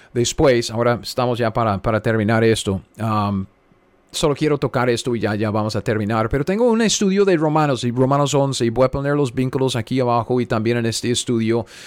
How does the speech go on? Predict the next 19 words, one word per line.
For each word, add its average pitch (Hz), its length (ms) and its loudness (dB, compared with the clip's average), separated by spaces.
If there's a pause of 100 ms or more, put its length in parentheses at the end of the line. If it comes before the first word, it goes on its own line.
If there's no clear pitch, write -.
(220)
ah, 123 260 0
para 123 160 2
que 120 160 -4
si 117 160 -6
usted 113 260 -2
quiere 127 540 2 (220)
ver 131 240 2
más 131 180 2
detalles 120 400 0
sobre 113 480 0 (180)
el 101 480 -4
Romanos 117 360 -2
once 117 240 -4
y 110 80 2
el 107 120 0
olivo 101 400 0
y 95 60 -2
todo 92 240 0
esto, 90 240 -6